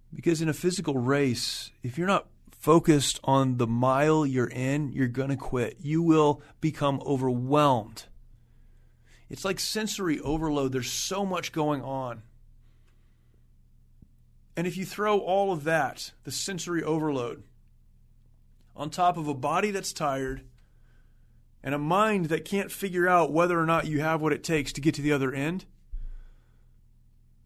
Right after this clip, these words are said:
then you're just gonna quit because it's just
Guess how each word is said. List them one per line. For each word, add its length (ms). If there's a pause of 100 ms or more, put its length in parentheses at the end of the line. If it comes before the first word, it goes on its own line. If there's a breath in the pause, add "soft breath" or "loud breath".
(240)
then 140
you're 80
just 240
gonna 200
quit 640 (2000)
because 260
it's 180
just 460